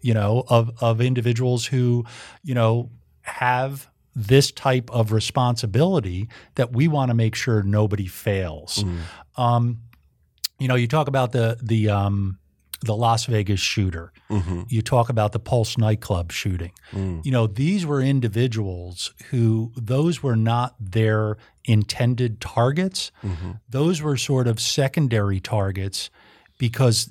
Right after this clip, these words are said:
Speaker 1: their initial one was too well protected, if,
Speaker 2: Mm-hmm.
Speaker 1: if you can, if you can
Speaker 2: What
Speaker 1: kinda
Speaker 2: was the
Speaker 1: follow
Speaker 2: initial
Speaker 1: that.
Speaker 2: target?
Speaker 1: Um,
Speaker 2: I don't remember.
Speaker 1: I know, uh, for the Pulse nightclub, I think Disney
Speaker 2: Oh,
Speaker 1: was,
Speaker 2: okay.
Speaker 1: you know, the,
Speaker 2: Yeah.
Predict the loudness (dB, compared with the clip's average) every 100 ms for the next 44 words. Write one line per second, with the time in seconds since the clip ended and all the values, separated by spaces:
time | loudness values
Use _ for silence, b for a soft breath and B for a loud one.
0 | -12 -4 0 2 2 2 2 2 0 0
1 | 0 0 -2 -8 _ _ _ _ -4 2
2 | 2 0 -10 _ -4 0 2 2 0 -2
3 | -4 2 0 0 -6 -6 -4 0 0 0
4 | 2 4 2 0 -2 -2 -6 -2 2 2
5 | 4 4 4 2 2 0 0 0 0 0
6 | -6 B B B _ _ -4 0 2 2
7 | 0 -2 -6 _ -2 -2 0 -2 -2 0
8 | 0 2 2 2 2 0 -4 -4 0 0
9 | 2 0 2 0 2 0 0 0 0 0
10 | 0 0 0 -2 -2 -6 -8 _ -4 2
11 | 4 4 0 -4 -6 -2 0 0 -2 -8
12 | _ _ _ _ -2 0